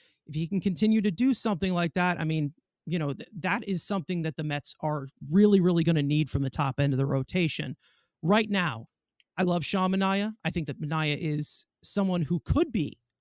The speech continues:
a two in a pinch. At his best, he can be a two. Luis Severino's been a two before. Adrian Hauser,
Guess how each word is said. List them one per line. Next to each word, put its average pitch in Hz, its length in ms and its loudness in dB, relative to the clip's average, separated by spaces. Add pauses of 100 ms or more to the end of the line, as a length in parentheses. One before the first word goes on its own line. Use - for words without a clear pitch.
a 185 60 -6
two 190 260 -4
in 170 60 -4
a 143 60 -8
pinch. - 480 -14
At 185 140 2
his 202 140 0
best, 214 300 -2
he 220 80 -4
can 190 120 -4
be 165 80 0
a 160 60 -4
two. - 260 -10 (540)
Luis 190 180 0
Severino's 247 420 4
been 127 120 0
a - 40 -2
two - 180 -4
before. - 400 -10 (220)
Adrian 247 380 2
Hauser, 247 580 2